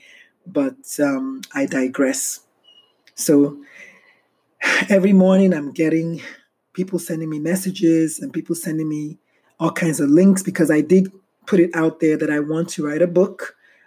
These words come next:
about all these things, a coffee table book. And so people have responded to that. Thank you all so much. I have been sad. I have cried. I have wept.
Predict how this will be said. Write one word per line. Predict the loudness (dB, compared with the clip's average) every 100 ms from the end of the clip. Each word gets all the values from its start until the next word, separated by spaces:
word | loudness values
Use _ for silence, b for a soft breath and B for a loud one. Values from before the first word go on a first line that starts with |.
| b -10
about | -6 -4
all | -2 -2
these | -2 -4 -4
things, | -2 -2
a | -8
coffee | -8 -4 -2 -2 -4
table | 0 -2 -2 0
book. | 2 0 -4 -20 _ _ _ _ _ _ _ _ -20 B B B B
And | -4 -4
so | 0 0 0
people | -2 2 4 4
have | 0 -4 -2
responded | -4 0 2 4 4
to | 0 2
that. | 2 2 -2
Thank | -8 -4 -4 -4
you | -6
all | -6
so | -6 -6 -2
much. | -2 -2 -2 -10 -12 _ b b b b b b b b
I | 0
have | 0 0 -2
been | -6 -10
sad. | -8 -2 0 2 0 0 -6 _ _ B B B -8
I | -8
have | -8 -12 -16
cried. | -8 -4 -2 2 2 2 -6 _ _ _ _ _ -6
I |
have | -6 -6 -8
wept. | 0 0 0 -4 -12 -12 -12